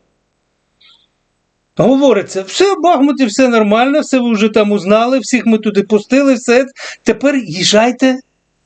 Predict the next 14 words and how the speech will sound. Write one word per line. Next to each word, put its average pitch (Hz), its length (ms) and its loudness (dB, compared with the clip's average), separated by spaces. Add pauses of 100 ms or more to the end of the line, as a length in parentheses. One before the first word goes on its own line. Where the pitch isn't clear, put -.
(120)
в 190 100 -2
Вугледар. 165 640 0 (500)
Тепер 214 320 0
там 151 220 -2
все 214 180 -2
зробимо, 254 560 2 (280)
потім 254 300 2
туди, 214 360 0
потім 240 360 0
туди. 220 360 0 (840)
Це 262 180 2 (140)
чот-, 294 520 0 (120)
чітка, 240 760 0 (1700)
чітке, 233 720 -2